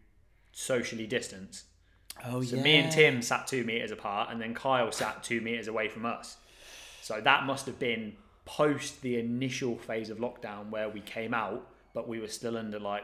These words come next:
Speaker 1: really strict social distancing. And then we went back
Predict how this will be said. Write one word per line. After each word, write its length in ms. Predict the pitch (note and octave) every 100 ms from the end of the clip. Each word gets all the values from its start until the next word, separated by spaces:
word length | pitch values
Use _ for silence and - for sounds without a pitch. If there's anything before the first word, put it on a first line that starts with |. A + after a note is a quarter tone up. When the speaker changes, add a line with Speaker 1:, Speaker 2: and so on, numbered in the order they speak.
| G2+
Speaker 1:
really 300 | A#2 A2 G#2
strict 360 | - A#2+ -
social 300 | - A2 -
distancing. 680 | A2 A#2 A2 G2 - A2+ A#2+ - _ -
And 180 | G#2+ B2
then 200 | C#3 B2+
we 80 | A2+
went 360 | A2 - -
back 300 | C3+ B2 -